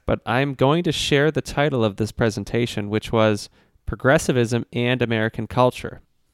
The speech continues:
Now, I don't want to give too much away, but I line up the two prominent worldviews of secular humanism and Christianity.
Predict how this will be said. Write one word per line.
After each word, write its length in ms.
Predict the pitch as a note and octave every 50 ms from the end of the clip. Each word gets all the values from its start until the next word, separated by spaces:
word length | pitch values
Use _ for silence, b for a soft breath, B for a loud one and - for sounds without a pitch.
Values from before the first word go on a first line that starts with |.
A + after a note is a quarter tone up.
| _ _ _
Now, 140 | - A#2 A2
I 140 | G#2+ A#2 B2+
don't 80 | C3+
want 100 | C#3+ C3+
to 60 | C#3 C3
give 260 | C#3+ C3 B2+ - _
too 180 | - - G3
much 240 | A3+ G#3+ D3+ - -
away, 280 | A#2 G#2 G2+ G2 G#2+ A#2
but 240 | A2+ A#2+ A2+ - -
I 120 | A2 A2+
line 340 | A2 A2+ A2+ A#2+ C3+ D3+ E3
up 100 | E3 -
the 80 | - C#3
two 220 | - - C#3+ C3+
prominent 440 | - - C#3+ B2+ B2+ C#3 C#3+ C#3 D3
worldviews 460 | A#2+ B2+ C#3 C#3 A#2+ A2 A2 G#2+ -
of 80 | G#2+ G#2
secular 420 | - - C3+ B2+ - C3 A#2 A2+
humanism 600 | A#2 C3 D3 D3 C#3 A#2 G#2 G#2 G#2+ A2 G#2+ A2 - _ _ _ _
and 240 | - A#2 A#2 A#2+ -
Christianity. 720 | - C#3 C3 - - C3+ C#3 E3 F3 D3 G#2+ - - -